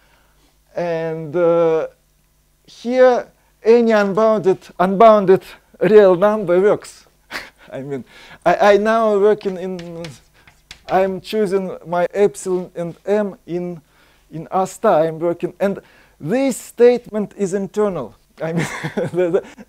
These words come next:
the problem with this, this statement is that it is external, uh, and, uh, who knows what, what we can do, but this statement is internal, so, so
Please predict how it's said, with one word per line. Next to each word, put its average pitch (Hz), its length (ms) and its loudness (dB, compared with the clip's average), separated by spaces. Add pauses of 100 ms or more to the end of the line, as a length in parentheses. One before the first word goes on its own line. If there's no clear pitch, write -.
(100)
the 165 60 2
problem 202 460 -4
with 165 200 -6
this, 185 240 -8
this 180 280 -12
statement 175 560 -8
is - 560 -10
that 156 180 -12
it 147 100 -10
is 151 160 -10
external, 233 640 -6 (1200)
uh, 139 340 -12
and, 143 420 -12
uh, 139 160 -8
who 175 220 -10
knows 151 360 -6
what, 143 300 -6
what 143 240 -10
we 143 120 -6
can 170 280 -8
do, 254 180 -4
but 180 280 -2
this 220 200 -8
statement 180 520 -4
is 180 140 -6
internal, 269 480 -4
so, 269 320 4
so 269 280 -2